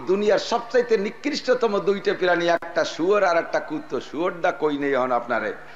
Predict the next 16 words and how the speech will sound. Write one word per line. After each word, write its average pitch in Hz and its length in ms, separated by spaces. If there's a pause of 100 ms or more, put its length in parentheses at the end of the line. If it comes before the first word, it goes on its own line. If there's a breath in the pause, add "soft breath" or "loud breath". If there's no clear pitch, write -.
(200 loud breath)
শুধু 185 260
কুত্তো 262 500
কইছি। 190 580
তাতেই 214 420
যদি 247 360
এর 233 120
অ্যাকশনে 247 440
আপনার 220 280
সাদা 175 420
চেহারা 202 260
কালো 196 380
হইতে 202 280
পারে, 180 260 (300 loud breath)
তাহলে 190 160
আমার 208 180
আল্লাহর 233 480